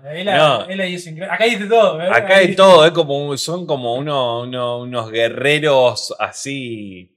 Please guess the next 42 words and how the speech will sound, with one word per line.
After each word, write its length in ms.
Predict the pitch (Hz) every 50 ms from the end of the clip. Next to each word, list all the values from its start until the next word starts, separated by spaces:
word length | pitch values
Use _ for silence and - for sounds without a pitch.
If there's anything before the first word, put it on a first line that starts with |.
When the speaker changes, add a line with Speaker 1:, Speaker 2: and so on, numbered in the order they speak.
| _ _
Speaker 1:
Como 240 | - 170 160 165 175 165
trescientos, 640 | 170 170 160 - - 226 233 233 233 202 233 220 214
pero 100 | 208 180
Speaker 2:
Claro, 380 | 139 147 151 156 156 143 131 127
no, 160 | 135 151 151
no, 160 | 151 151 147
pero, 180 | 127 120 113 120
eh, 300 | 131 147 156 147 135 123
hay 160 | 127 143 156
algunas 420 | 151 135 139 147 156 160 151 131
imágenes 560 | 120 113 107 127 143 151 - - 139 120 110 98
que 120 | 95 98
son 240 | - - 135 135 139
increíbles. 460 | 135 120 117 98 104 104 98 101 117 127
Speaker 1:
Y 40 | 131
esto 140 | 123 -
le 120 | - - 190
encanta 220 | 180 180 175 170 147
a 40 |
ellos, 140 | 147 - -
Speaker 2:
Y 100 | - 160
Speaker 1:
mucha 200 | 190 196 120 147
Speaker 2:
hay 80 | 156 156
Speaker 1:
gente, 160 | 156 151 160
¿no? 60 | 185 185
Speaker 2:
uno 260 | 196 196 196 185 160
peleando 460 | - 135 131 135 151 165 165 170 165
contra 420 | 147 135 127 120 104 113 113 107 107
todos 320 | - 131 139 139 127 113 123
esos, 320 | 120 107 - - 107 92 90
Speaker 1:
Claro. 140 | 87 90 98
Speaker 2:
¿entendés? 280 | 98 101 107 107 107
Así 280 | - - - 123 120 107
tipo 640 | 117 120 107 110 110 104 98 95 95 - - _ _ _ _ _ _ _ _ _ _ _ _ _ _ _ _ _ _ _ _ _
Speaker 1:
Y 80 | 180
a 20 | 190
ellos 120 | 185 202
les 80 | 208 190
encanta 240 | 190 196 190 196 180
esto, 180 | 165 151 - 143
mucha 340 | 156 180 202 208 - 185 -
gente, 360 | - 165 151 139 131 127 131